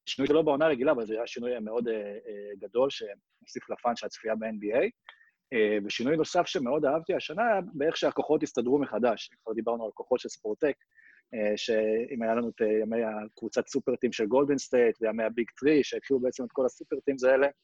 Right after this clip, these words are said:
אז ה-N B A השנה, אה, ואולי יותר בשנה הבאה,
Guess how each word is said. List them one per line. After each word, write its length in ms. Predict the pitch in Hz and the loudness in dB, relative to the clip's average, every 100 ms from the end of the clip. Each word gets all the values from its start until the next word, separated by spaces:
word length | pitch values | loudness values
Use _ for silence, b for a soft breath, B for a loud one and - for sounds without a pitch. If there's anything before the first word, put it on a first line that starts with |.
| b b b - | b b b -2
אז 100 | 107 | 2
ה-N 180 | 120 143 | 4 6
B 80 | 135 139 135 | 6 6 4
A 20 | |
השנה, 420 | 120 117 127 131 - _ _ _ - | 0 -2 0 0 -2 _ _ _ -12
אה, 500 | 117 113 110 110 110 107 | -6 -4 -2 -2 -2 -4
ואולי 300 | 110 117 123 | -6 -2 0
יותר 260 | 120 - 123 | 0 -2 -2
בשנה 420 | 123 120 113 117 | -4 -6 -4 -2
הבאה, 360 | 110 113 123 | -2 -2 -2